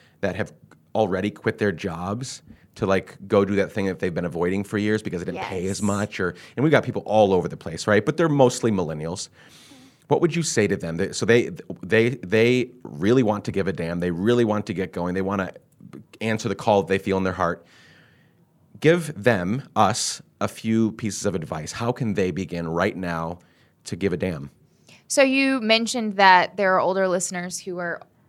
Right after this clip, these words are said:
Speaker 2: like, retired and now
Speaker 1: Yeah.
Speaker 2: pursuing what their heart tells them
Speaker 1: Yeah.
Speaker 2: to do. I believe that our life's purpose, um, or this personal legend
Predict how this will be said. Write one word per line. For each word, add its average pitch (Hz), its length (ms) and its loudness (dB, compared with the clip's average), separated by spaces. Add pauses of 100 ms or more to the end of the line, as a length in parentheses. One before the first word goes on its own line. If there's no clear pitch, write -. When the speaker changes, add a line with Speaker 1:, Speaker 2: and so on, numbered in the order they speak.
(160)
Speaker 2:
like, 190 120 -10
retired 185 560 0
and 175 420 -12
now 185 260 0
Speaker 1:
Yeah. 226 160 6
Speaker 2:
pursuing 180 640 -2
what 196 180 -2
their 185 100 2
heart 185 200 2
tells 175 180 -4
them 180 100 -10
Speaker 1:
Yeah. 190 140 2
Speaker 2:
to 190 60 0
do. 180 140 -2 (460)
I 240 140 8
believe 220 440 -4
that 185 400 4
our 196 240 6
life's 180 400 -2
purpose, - 760 -6 (460)
um, 175 480 2
or 190 100 -2
this 180 160 -4
personal 190 500 -4
legend 170 500 -6